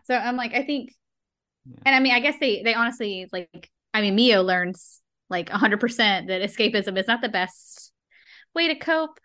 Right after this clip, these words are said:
Speaker 1: because then you end up a cat forever.
Speaker 2: Yeah,
Speaker 1: Which
Speaker 2: it
Speaker 1: I love.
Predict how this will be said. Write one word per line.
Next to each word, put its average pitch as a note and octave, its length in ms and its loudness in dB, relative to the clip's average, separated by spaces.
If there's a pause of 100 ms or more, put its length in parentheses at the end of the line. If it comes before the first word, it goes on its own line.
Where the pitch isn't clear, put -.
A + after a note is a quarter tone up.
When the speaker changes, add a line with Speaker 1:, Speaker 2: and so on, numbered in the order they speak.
(140)
Speaker 1:
because B3 220 -4
then D4 120 2
you E4 80 0
end D#4 100 2
up D#4 100 -6
a A3+ 40 -4
cat - 420 -10 (460)
forever. A3+ 600 -6 (300)
Speaker 2:
Yeah, D#3+ 320 2
Speaker 1:
Which C4 120 4
Speaker 2:
it - 60 -2
Speaker 1:
I C#4 140 4
love. C4+ 360 4